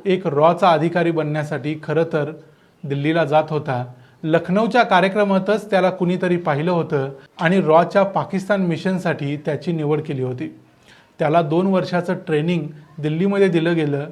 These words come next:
आणि या दोन वर्षात त्याला पाकिस्तानातले कायदे कानून, तिथल्या लोकांचे रीतिरिवाज, पेहराव,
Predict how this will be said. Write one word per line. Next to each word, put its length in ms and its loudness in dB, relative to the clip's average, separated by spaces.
आणि 180 2
या 100 6
दोन 240 4
वर्षात 420 2
त्याला 260 0
पाकिस्तानातले 720 -2
कायदे 360 0
कानून, 360 -4
तिथल्या 300 -4
लोकांचे 560 -2
रीतिरिवाज, 720 -2
पेहराव, 600 2